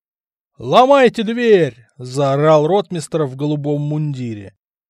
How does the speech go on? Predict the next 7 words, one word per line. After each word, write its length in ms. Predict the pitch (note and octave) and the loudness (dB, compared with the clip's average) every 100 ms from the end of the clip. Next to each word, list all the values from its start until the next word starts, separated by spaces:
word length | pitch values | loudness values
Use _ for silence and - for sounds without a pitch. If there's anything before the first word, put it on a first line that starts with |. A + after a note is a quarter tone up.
| _ | _
Двое 380 | A#2+ C#3 D#3+ D#3 | -6 0 0 0
здоровенных 680 | C3+ D3+ D#3 F3 E3+ D#3+ B2+ | 0 -2 0 0 -2 -4 -4
городовых, 640 | C#3 C#3 C3 C3+ F3+ - | -4 -2 -2 -2 -4 -4
разогнавшись, 840 | C3 C#3 D#3+ D#3+ G3+ G#3 - F3 - _ _ - | -8 -4 -4 -2 -2 -2 -4 -6 -10 _ _ -10
врезались 720 | C3+ E3+ G3 F3 F3+ E3 D#3 | -2 2 4 2 0 -2 -4
в 160 | C#3+ | -6
дверь. 420 | C3+ B2 G#2+ G#2 | -6 -6 -6 -12